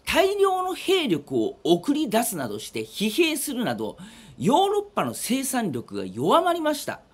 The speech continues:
代わって戦場とならなかった米国は、協商国に兵器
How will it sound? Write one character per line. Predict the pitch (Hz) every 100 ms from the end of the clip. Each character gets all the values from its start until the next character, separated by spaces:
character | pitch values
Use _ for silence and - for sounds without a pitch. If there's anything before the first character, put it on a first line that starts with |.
| _ _ - _ _ -
代 | 196 285
わ | 392
っ | 403
て | - 381 - -
戦 | - - 370 381
場 | 381 381
と | 370 359
な | 320
ら | 349
な | 359
か | -
っ | 139
た | - 110
米 | - 131 151
国 | 147 135 127
は、 | 113 - - - _ -
協 | 320 381 403
商 | - 392 370 311 - -
国 | 160 - 113
に | 107 - 196 - _ _
兵 | - - 381 339
器 | - -